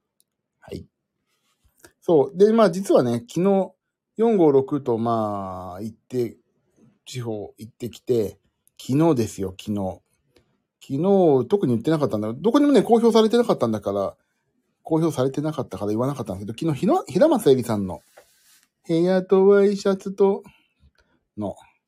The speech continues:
平松愛理さんね。の、えっと、超久しぶりにライブやるってことで、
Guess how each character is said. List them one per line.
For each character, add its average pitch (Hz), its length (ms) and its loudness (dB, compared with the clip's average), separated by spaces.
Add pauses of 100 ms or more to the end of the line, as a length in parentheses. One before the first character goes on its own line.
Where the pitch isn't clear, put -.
平 120 160 -6
松 101 220 -6
愛 85 80 -8
理 85 60 -20
さ 85 140 -14
ん 95 80 -12
ね。 131 220 -10 (800)
の、 160 380 0
え 117 240 -6
っ 92 40 -14
と、 95 480 -10
超 175 260 0
久 131 160 -4
し 120 140 -8
ぶ 120 60 -2
り 113 40 0
に 113 80 0
ラ 123 140 4
イ 117 40 0
ブ 110 80 -2
や 107 80 -2
る 104 80 -4
っ - 40 -6
て 101 180 -14
こ 98 140 -18
と 95 140 -10
で、 92 220 -10